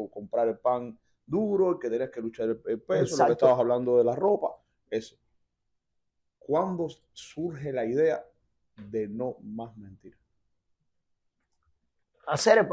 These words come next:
Speaker 2: oye, va a parecer que es mentira y que yo quiero vanagloriar a mi esposa, pero es que ciertamente ha sido tan importante en mi vida que es la que me dice, "Papi, tienes que cambiar el estilo".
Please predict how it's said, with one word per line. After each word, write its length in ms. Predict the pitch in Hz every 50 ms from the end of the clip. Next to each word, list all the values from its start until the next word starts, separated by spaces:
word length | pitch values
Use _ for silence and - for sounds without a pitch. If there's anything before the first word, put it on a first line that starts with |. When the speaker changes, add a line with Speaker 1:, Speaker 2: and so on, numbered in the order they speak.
| -
Speaker 2:
oye, 200 | - 170 185 196
va 100 | 180 160
a 60 | 165 170
parecer 360 | 196 190 180 - - 160 -
que 80 | - 185
es 40 | 180
mentira 340 | 175 175 170 - 180 180 175
y 60 | 165
que 80 | 156 151
yo 120 | 151 151
quiero 220 | 143 160 170 165 160 160 - -
vanagloriar 560 | 139 139 143 143 139 139 139 135 143 147 156
a 40 | 151
mi 100 | 156 151
esposa, 340 | - - 180 170 - 156
pero 160 | 131 135 135 139
es 60 | -
que 120 | - - 143
ciertamente 720 | - - - 151 139 139 - 143 147 151 147 139 - 135
ha 80 | 135 123
sido 260 | - - 151 151 135
tan 200 | - - 165 180
importante 480 | 170 151 - 143 135 - 165 170 165 165
en 60 | 156
mi 120 | 156 160 170
vida 220 | 185 185 170 147
que 140 | 147 165 165
es 60 | 160 156
la 100 | 143 135
que 60 | 139
me 100 | 139 139
dice, 140 | 139 139 -
"Papi, 160 | 185 196 185
tienes 180 | 165 170 175
que 100 | 170 165
cambiar 220 | 147 143 143 151 156
el 60 | 151
estilo". 320 | 131 - _ 135 117 107